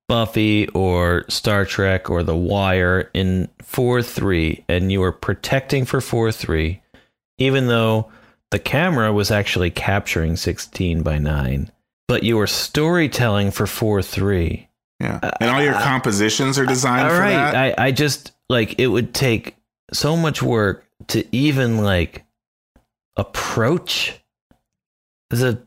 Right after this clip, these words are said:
Speaker 1: the same place that you arrived at shooting for four three,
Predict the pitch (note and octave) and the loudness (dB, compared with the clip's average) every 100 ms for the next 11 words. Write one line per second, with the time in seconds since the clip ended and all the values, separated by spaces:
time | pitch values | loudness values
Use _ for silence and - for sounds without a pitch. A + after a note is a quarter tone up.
0 | _ C3+ C3 - - C#3 C3 C3+ C3+ C3+ | _ -2 -2 -2 -2 0 2 2 2 -2
1 | - - C#3+ C3+ C#3 - - - - _ | -4 -4 0 0 0 -2 -6 -8 -14 _
2 | _ _ _ _ _ _ _ _ _ _ | _ _ _ _ _ _ _ _ _ _
3 | _ _ - B2 F#2+ C3 B2+ A2+ B2+ B2+ | _ _ -6 -2 0 2 2 2 2 0
4 | D3+ C#3+ B2+ - - D3+ C#3 C3+ C3+ C#3 | 0 0 0 -4 -2 0 2 2 0 -4
5 | _ _ _ _ _ - C#3 - D3 C#3+ | _ _ _ _ _ -6 -6 -2 0 0
6 | - D3 D3+ | 0 0 0